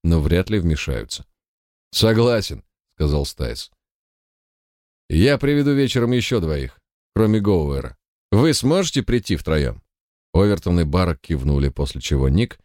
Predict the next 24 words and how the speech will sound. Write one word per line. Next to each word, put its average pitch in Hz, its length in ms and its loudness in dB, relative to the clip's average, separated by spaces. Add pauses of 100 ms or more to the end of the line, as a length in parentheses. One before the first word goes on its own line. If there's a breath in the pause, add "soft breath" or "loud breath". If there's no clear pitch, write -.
(180)
пристально 98 500 0
посмотрел 80 640 -2
одноухому 71 640 0
в 64 80 -6
глаза. 65 480 -4 (1500)
"Надо 85 380 4
послать 85 440 -2
записку 80 520 -4
Сессилу", 65 680 -6 (200)
решил 62 360 -4
я. 62 240 -8 (380)
"Может 73 420 2
быть, 73 220 0
он 73 120 2
раздобудет 73 600 -2
еще 73 340 0
кого-нибудь 69 580 -2
на 64 100 -2
подмогу". 60 540 -4 (840)
Стайс 117 460 0
некоторое 98 440 0
время 92 300 2
хранил 82 400 0
молчание. 73 640 -6